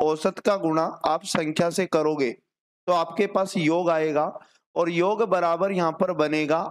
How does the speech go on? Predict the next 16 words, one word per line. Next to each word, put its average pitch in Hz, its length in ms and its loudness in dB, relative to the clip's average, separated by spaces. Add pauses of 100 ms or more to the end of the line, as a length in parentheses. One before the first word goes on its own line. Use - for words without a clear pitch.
(120)
आंकड़ों 147 420 0
का 175 140 0
औसत। 147 640 -2
जो 147 220 0
question 175 440 0
में 190 160 0
दिया 170 260 2
छब्बीस 165 520 -2
आंक-, 160 280 -2 (480)
छब्बीस 175 580 -2
average 175 480 0
है 196 120 0
और 208 240 0
आंकड़े 180 640 -2
उनतीस 175 480 -2
है। 139 120 0